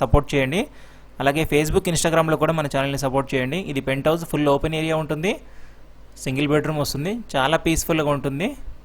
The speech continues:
ఏరియా మాత్రం మెయిన్ రోడ్కి పక్కనే ఉంటుంది. మెయిన్ వచ్చేసి కోటి పది లక్షలు, వన్ సీఆర్ టెన్ ల్యాక్స్ కోటింగ్, నెగోషియబుల్ ప్రైస్,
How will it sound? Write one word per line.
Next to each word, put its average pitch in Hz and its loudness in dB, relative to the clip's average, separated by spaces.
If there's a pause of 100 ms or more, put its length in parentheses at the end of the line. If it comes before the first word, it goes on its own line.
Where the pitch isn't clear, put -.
(120)
ఏరియా 147 2
మాత్రం 143 0 (100)
మెయిన్ 165 0
రోడ్కి - 2 (100)
పక్కనే 185 2
ఉంటుంది. 147 0
మెయిన్ 147 0
వచ్చేసి 143 0 (1300)
కోటి 156 4
పది 165 2
లక్షలు, 165 0 (200)
వన్ 143 0
సీఆర్ 165 2
టెన్ 151 0
ల్యాక్స్ 170 -2
కోటింగ్, 156 -2
నెగోషియబుల్ 135 -2
ప్రైస్, 143 0